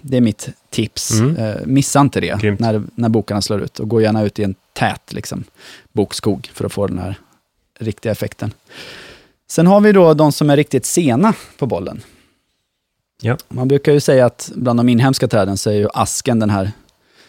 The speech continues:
Speaker 1: den lite fisförnäma som kommer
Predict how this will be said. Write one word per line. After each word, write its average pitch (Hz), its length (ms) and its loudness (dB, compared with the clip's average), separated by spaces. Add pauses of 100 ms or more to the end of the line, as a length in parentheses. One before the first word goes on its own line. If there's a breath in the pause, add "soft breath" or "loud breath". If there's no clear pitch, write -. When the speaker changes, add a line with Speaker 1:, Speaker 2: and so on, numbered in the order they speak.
(680 soft breath)
Speaker 1:
den 110 140 0
lite 110 640 2 (760 loud breath)
fisförnäma 120 800 2
som 110 180 -4
kommer 110 460 2